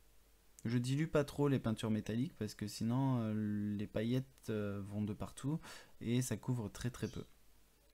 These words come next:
Donc maintenant je vais passer du Reikland Flash Shade, la même encre que j'avais passée sur la peau au début. Et cette encre va renforcer le côté cuivré du doré du coup, pour aller en adéquation un peu avec la jupe rouge et tout, pour rester vraiment dans un même thème.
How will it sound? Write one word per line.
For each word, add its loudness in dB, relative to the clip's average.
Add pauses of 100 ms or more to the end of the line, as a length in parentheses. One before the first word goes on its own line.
(1400)
Donc 2
maintenant 6
je 4
vais -2
passer 2
du 2
Reikland 2
Flash 0
Shade, 2
la 2
même 6
encre -2
que 0
j'avais 0
passée 0
sur -2
la 4
peau 0
au 2
début. 0 (760)
Et 2
cette 0
encre 0
va 4
renforcer 0
le -4
côté 0
cuivré 0
du -2
doré 0
du -2
coup, -14 (460)
pour -2
aller 2
en 4
adéquation 2
un 4
peu 0
avec 0
la -2
jupe -6
rouge -2
et -6
tout, -2
pour -2
rester -4
vraiment 2
dans 2
un 2
même 0
thème. -6